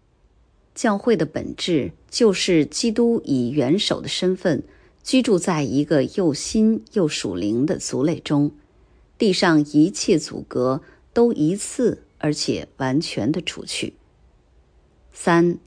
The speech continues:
会堂和教会均由各位长老治理。当然，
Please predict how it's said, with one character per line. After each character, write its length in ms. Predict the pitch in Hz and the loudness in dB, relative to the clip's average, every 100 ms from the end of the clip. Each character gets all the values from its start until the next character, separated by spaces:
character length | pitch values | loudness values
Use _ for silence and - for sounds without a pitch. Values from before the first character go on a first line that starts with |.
| _ _ _ _ - | _ _ _ _ 2
会 100 | 247 | 2
堂 380 | - - 151 165 | 2 2 4 4
和 240 | 170 139 | 2 0
教 300 | 147 196 151 | 0 -2 -2
会 420 | 131 165 127 104 - | -2 0 0 -2 -6
均 280 | - 233 | 0 2
由 240 | 180 151 175 | 4 2 0
各 180 | - 214 | 0 0
位 180 | 180 | 2
长 320 | 139 131 131 190 | 0 -2 -2 -4
老 160 | 165 - | -6 -8
治 180 | - 156 | -2 -2
理。 200 | - - _ _ _ _ _ _ _ _ - | -4 -14 _ _ _ _ _ _ _ _ -2
当 180 | 202 | 0
然， 380 | 196 147 139 151 | 2 2 4 2